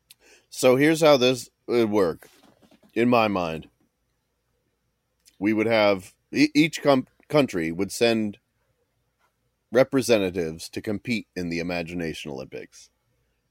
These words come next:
And then we would, we would give them a few basic elements of a game. We'd say, "This is played on a manicured pitch, a hundred yards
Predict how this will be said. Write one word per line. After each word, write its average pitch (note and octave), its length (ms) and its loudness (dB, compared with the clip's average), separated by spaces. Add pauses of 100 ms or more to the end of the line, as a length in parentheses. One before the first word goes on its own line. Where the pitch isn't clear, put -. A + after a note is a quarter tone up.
And G2 160 -6
then F#2 160 -2
we G2 120 0
would, F#2+ 300 -4 (260)
we G#2 160 -2
would G2 180 -2
give A#2+ 200 0
them A#2+ 320 0 (360)
a A2 80 2
few C#3+ 480 -4 (100)
basic C#3 540 4
elements A#2+ 840 2 (180)
of G#2+ 180 2
a A2+ 100 4
game. F2 460 -2
We'd F2 200 -10
say, E2+ 440 0 (500)
"This G2 180 -8
is - 80 -16
played G#2+ 680 2 (840)
on F#2 120 -6
a E2+ 40 -8
manicured B2+ 800 0
pitch, - 640 -2 (960)
a G2 160 -2
hundred C3+ 360 0
yards B2 600 4